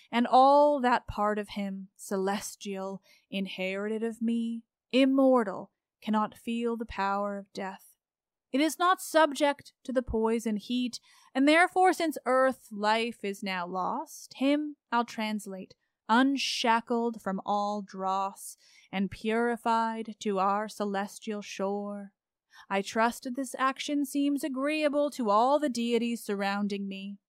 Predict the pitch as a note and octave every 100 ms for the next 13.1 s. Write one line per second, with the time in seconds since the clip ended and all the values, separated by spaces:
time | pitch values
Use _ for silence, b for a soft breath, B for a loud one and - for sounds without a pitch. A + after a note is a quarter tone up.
0 | _ _ - B3 B3 C4 B3 G#3 G#3+ A3+
1 | A3 - - G3+ G#3+ G#3+ A3 - G#3+ G#3+
2 | A3+ A3+ - G3 b b b - G#3 A3+
3 | A#3+ A#3+ G#3+ G3 G3 G3 G#3+ A#3 G#3+ F#3+
4 | F3+ G3 A3 C#4+ D4 D4 D4+ D4 - A#3
5 | G#3+ G#3 G3+ G#3+ C4+ C#4 C4 C#4 D4 D4
6 | C4 G3+ G3 b b b _ G3+ F3+ B3+
7 | E4+ F4 F4+ F#4 D#4 F4 F4+ - - _
8 | _ - A#3 F#3 G3+ G3+ A3+ A3+ A#3 A#3+
9 | A3+ A#3 G3+ G#3 F#3+ - - - A3 _
10 | _ _ _ _ _ - G#3+ G#3+ - -
11 | - G3+ G3 - G#3 A#3 A3 A3+ G#3+ A#3
12 | - B3 C#4 D4 D4+ B3+ G#3+ G#3 G#3 G3+
13 | F#3+